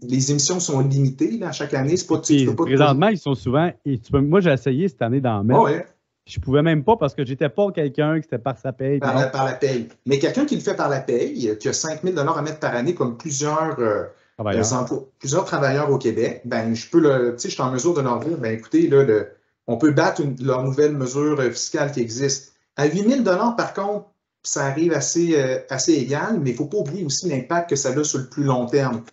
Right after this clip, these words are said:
Speaker 1: Moi, ce que je dis, c'est vraiment à plus court terme, sur cinq ans, là, mettons.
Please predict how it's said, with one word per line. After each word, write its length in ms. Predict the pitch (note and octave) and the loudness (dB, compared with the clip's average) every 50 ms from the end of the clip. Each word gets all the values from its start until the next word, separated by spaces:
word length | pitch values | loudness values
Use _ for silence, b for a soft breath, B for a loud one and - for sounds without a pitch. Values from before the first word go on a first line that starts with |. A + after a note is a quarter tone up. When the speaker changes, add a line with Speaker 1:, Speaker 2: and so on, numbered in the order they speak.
| _ _ - - | _ _ -6 -4
Speaker 1:
Moi, 120 | D3+ D#3 | -2 0
ce 60 | - | 2
que 120 | - D3+ C3+ | 4 2 2
je 60 | C3+ | 2
dis, 100 | E3+ F#3 | -2 -4
c'est 140 | - - C3+ | -2 -2 -2
vraiment 240 | C3+ C#3 D#3+ F3 - - | -2 -2 -2 -4 -4 -4
à 100 | C3 A#2 | -8 -8
plus 240 | - - G3 A#3 A3+ | -8 -4 -2 -2 4
court 280 | - F3+ C#3+ A2+ - | 4 4 4 4 0
terme, 540 | - C#3+ C3+ C#3+ E3 G3+ A3+ G3 D3 A#2+ A#2 - _ _ _ _ _ _ _ - | 2 2 4 4 2 0 -4 -4 -6 -8 -10 -12 _ _ _ _ _ _ _ -8
sur 300 | - - - C#3+ C#3 C3+ | -6 -4 -2 -2 -2 -2
cinq 460 | - - E3+ D#3 D3+ C#3+ C3+ - D#3 | -2 -2 -2 -2 -2 -2 -4 -2 -4
ans, 240 | D3 D#3+ G#3 A3+ A3 | -2 -2 -2 -2 -2
là, 80 | G#3 F3 | -2 -2
mettons. 420 | D3 C#3 C#3 D3+ D#3+ E3+ F#3+ | -2 -4 -4 -4 -6 -6 -6